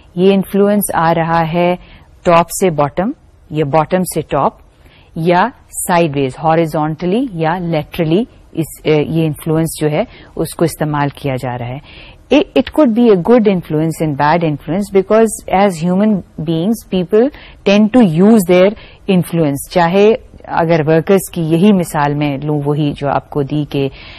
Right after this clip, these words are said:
آ، ورکرز کی ڈیمانڈ ہے کہ انہوں نے اپنی ویجز کو جو ہے انکریز کرنا ہے، تو وہ موبلائز کر سکتی ہیں ٹاپ مینجمنٹ کو، مڈل مینجمنٹ کے لیول پر، اور اپنے ہی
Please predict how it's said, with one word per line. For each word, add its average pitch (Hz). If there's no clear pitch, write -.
آ، -
ورکرز 165
کی 165
ڈیمانڈ 151
ہے 147
کہ 151
انہوں 151
نے 143
اپنی 156
ویجز 151
کو 147
جو 143
ہے 135
انکریز 180
کرنا 135
ہے، 139
تو 185
وہ 214
موبلائز 170
کر 170
سکتی 160
ہیں 185
ٹاپ 151
مینجمنٹ 160
کو، 160
مڈل 156
مینجمنٹ 160
کے 160
لیول 151
پر، 160
اور 208
اپنے 202
ہی 226